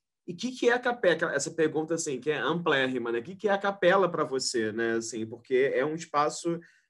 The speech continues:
que ele é muito, eu não sei, tem muitas camadas de história ali, ele é muito sedutor também, né?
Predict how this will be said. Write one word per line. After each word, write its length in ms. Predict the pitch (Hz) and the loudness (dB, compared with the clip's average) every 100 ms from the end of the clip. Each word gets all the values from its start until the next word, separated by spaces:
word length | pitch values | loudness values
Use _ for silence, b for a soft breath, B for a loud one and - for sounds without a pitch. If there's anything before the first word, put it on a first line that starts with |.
| _ | _
que 80 | - | -4
ele 80 | 151 | 0
é 60 | 160 | 0
muito, 1600 | 151 165 208 214 220 214 214 202 190 175 160 139 123 113 101 101 104 113 _ _ - _ _ _ _ _ - | 2 2 0 -4 -2 0 0 0 2 2 0 -2 -2 -2 -6 -12 -16 -20 _ _ -20 _ _ _ _ _ 0
eu 80 | 359 | 2
não 100 | 349 | 2
sei, 260 | - 226 | 4 2
tem 140 | 240 208 | 4 0
muitas 240 | 226 262 | 0 -4
camadas 560 | - 202 175 190 190 165 | -2 0 2 4 2 2
de 60 | |
história 600 | 175 - 165 165 190 170 | -4 -4 2 4 4 4
ali, 320 | 139 135 170 | 4 2 0
ele 140 | 160 147 | 2 2
é 20 | |
muito 220 | 139 170 | 0 -4
sedutor 600 | 180 170 160 165 175 190 | -2 -2 -2 2 2 2
também, 460 | - 127 123 151 151 | -2 -2 0 0 -2
né? 300 | 131 131 | -2 -4